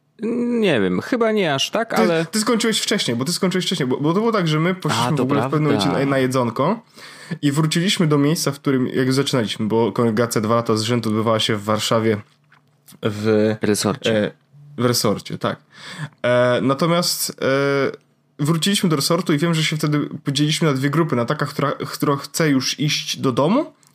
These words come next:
Speaker 2: i na taką, która jeszcze chce poszaleć.
Speaker 1: A, no tak,
Speaker 2: I
Speaker 1: rzeczywiście.
Speaker 2: my spędziliśmy, my siedzieliśmy chyba do trzeciej w nocy, e, w, w, przy rondzie z Palmą siedzieliśmy, tam jest,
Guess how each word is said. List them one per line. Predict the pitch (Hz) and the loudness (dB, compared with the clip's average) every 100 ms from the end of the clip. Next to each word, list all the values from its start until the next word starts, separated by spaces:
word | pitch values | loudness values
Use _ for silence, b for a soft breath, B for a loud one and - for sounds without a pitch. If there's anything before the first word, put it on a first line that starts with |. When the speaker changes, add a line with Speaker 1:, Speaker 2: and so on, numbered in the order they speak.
| - | -2
Speaker 2:
i | |
na | 156 | 0
taką, | 151 190 180 | 0 0 -2
która | - 156 135 | 0 0 2
jeszcze | 151 - 147 | 2 0 -2
chce | - 131 | -4 -4
poszaleć. | 131 - 110 110 | -2 0 0 0
Speaker 1:
A, | 120 | -2
no | 117 | -4
tak, | - 127 131 139 135 113 | -6 -6 -4 -2 -2 -4
Speaker 2:
I | |
Speaker 1:
rzeczywiście. | 104 - 123 147 147 160 | -6 -4 2 4 4 4
Speaker 2:
my | 190 | 2
spędziliśmy, | - 156 165 156 147 156 - 165 156 147 | 0 0 0 2 0 0 0 0 0 0
my | 131 156 | 0 0
siedzieliśmy | 165 156 147 147 | 0 0 0 0
chyba | 127 | 2
do | 123 | 0
trzeciej | 120 - 147 147 | -2 -2 0 0
w | 127 | 0
nocy, | 127 123 - 123 120 120 | 0 0 0 0 2 0
e, | - - 113 110 110 | -4 -4 -2 0 -2
w, | 107 113 _ _ _ _ _ _ | -4 -10 _ _ _ _ _ _
w, | - 113 113 113 117 117 113 113 120 _ _ _ _ _ - | -10 -8 -6 -2 2 2 2 0 -4 _ _ _ _ _ -6
przy | - 147 | -2 2
rondzie | 151 143 123 120 123 | 2 2 2 2 0
z | - | -4
Palmą | - 131 131 123 113 113 | -2 0 2 2 2 0
siedzieliśmy, | - - 123 120 - 113 | -4 -2 0 0 0 -2
tam | - 117 | 0 0
jest, | 113 113 - - | 2 0 -4 -8